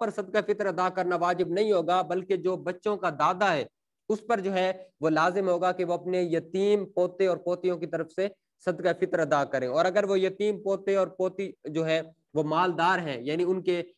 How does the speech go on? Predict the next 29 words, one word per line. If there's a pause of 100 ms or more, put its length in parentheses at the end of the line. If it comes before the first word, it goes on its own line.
(140)
नाम
पर
जमीन
या
जायदाद
या
कुछ
भी
है, (380)
तो
फिर
वो
उन्हीं
के
माल
में
से
जो
है
वो (180)
अदा
कर
सकते
हैं। (3500)
सदका
फितर
के
वजूब
का